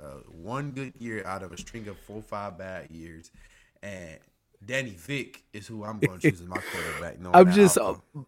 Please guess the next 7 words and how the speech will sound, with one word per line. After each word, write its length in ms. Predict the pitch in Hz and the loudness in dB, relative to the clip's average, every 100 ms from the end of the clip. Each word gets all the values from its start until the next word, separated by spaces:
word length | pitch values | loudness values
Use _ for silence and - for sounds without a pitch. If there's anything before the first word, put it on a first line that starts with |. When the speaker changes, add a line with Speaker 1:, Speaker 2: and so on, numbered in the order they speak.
| _ | _
Speaker 2:
the 140 | 170 | 8
only 240 | 156 220 214 | 10 10 10
point 240 | 214 185 | 10 10
I'm 160 | 180 165 | 10 8
saying 560 | - 165 170 170 147 | 10 12 12 12 12
is 540 | 139 143 139 135 127 - - - - _ - | 10 8 10 8 8 0 -10 -20 -20 _ 12
if 280 | 165 139 | 12 12